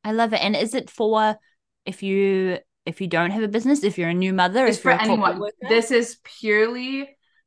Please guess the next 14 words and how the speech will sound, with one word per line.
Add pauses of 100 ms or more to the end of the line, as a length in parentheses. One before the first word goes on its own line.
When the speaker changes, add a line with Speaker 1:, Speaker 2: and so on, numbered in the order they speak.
(100)
Speaker 2:
um,
sustainable
productivity.
So
this
is
purely
being
mindful
and
intentional
with
your
time